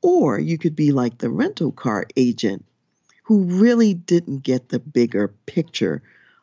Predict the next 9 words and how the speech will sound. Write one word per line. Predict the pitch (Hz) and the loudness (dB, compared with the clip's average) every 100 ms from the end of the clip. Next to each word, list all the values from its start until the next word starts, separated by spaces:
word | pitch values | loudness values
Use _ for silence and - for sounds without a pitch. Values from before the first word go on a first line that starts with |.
| _ - | _ -4
of | 120 101 - | -2 -4 -8
customer | - 120 - 120 - | -8 -6 -6 -6 -6
service. | 110 - 101 - - - - _ - - _ - | -6 -4 -4 -6 -12 -14 -20 _ -20 -20 _ -2
And | 202 | 0
here's | 208 269 240 | 0 0 0
what | 170 139 | 0 0
I | 120 | 0
would | 110 - | -4 -6
say. | - - - | -8 -8 -12